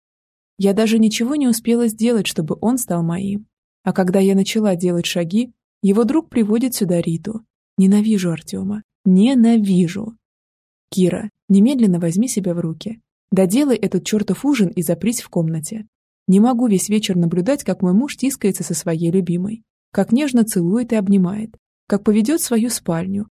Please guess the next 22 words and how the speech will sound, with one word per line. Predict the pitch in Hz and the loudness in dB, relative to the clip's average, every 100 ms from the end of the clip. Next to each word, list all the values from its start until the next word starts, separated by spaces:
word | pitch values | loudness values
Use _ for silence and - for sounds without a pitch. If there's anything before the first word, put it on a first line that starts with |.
| _ | _
и | 190 | 2
они | 190 196 | 4 4
всю | - 190 | 2 0
ночь | 202 302 | 0 0
будут | 262 269 254 | -4 -4 -2
друг | 220 185 | -2 -2
друга | 180 165 165 | -2 -2 -2
любить». | 160 180 214 - _ _ _ _ _ _ - | -4 -6 -12 -14 _ _ _ _ _ _ -6
От | 180 | 0
этих | 202 196 180 | 0 0 0
мыслей | 269 - 185 | -2 0 -2
мне | 180 | 0
хотелось | 170 180 208 208 180 | -2 -2 0 0 0
застрелиться | 180 - 208 269 - | -2 -2 -2 -2 -2
ещё | 214 - 175 | -4 -2 -4
больше. | 170 165 - 220 226 _ _ _ 190 | -4 -8 -8 -12 -14 _ _ _ 0
Но | 190 | 0
именно | - 247 254 233 | 2 4 4 4
всё | 226 233 285 | 2 -2 -2
так | 190 175 | -4 -4
и | 170 | -6
будет. | 170 156 151 - | -4 -6 -8 -14